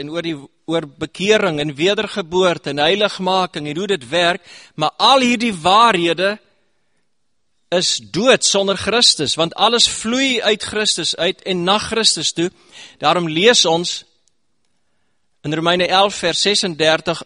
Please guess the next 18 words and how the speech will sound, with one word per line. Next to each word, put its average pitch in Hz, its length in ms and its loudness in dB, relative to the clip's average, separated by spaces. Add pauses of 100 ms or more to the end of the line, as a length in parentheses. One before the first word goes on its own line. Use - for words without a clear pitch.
"Uit 208 320 2
hom 233 340 2
en 143 360 -6
deur 214 380 4
hom 226 160 2
en 175 220 -8 (160)
tot 240 240 2
hom 196 140 0
is - 220 -6
alle 185 300 2
dinge." 160 380 0 (1800)
As 185 180 2
jy 196 100 2
byvoorbeeld 214 720 2
heiligmaking 170 1000 2
losmaak 175 680 4
van 156 160 -8
Christus, 208 600 0